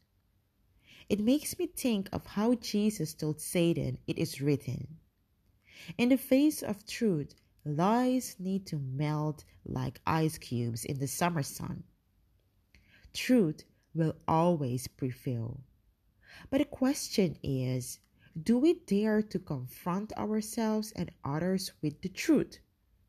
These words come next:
The truth standing solid like a rock. We are all human beings, having the same human rights, the same worthiness of life. So thoughts contrary to this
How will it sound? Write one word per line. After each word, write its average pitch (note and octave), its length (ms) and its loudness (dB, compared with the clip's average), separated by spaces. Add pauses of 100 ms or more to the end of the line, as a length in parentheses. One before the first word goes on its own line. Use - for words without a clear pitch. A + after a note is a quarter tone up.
(1500)
The G3+ 100 4
truth A3 600 2 (360)
standing F#3 920 0
solid G3 580 0
like F3 260 0
a E3+ 100 2
rock. D#3+ 460 -2 (720)
We F#3+ 200 6
are A3 220 4
all F3+ 260 2
human D#3 440 -4
beings, C3 640 -8 (220)
having F3+ 320 0
the E3 100 -4
same F3+ 480 -2
human F#3+ 320 0
rights, B2+ 500 -4 (280)
the D#3 80 -2
same F3 480 0
worthiness D#3+ 600 0
of - 180 -12
life. - 520 -8 (1300)
So G3+ 280 4
thoughts G3 580 0
contrary G#3 800 -2
to D3 140 -10
this C#3 500 -4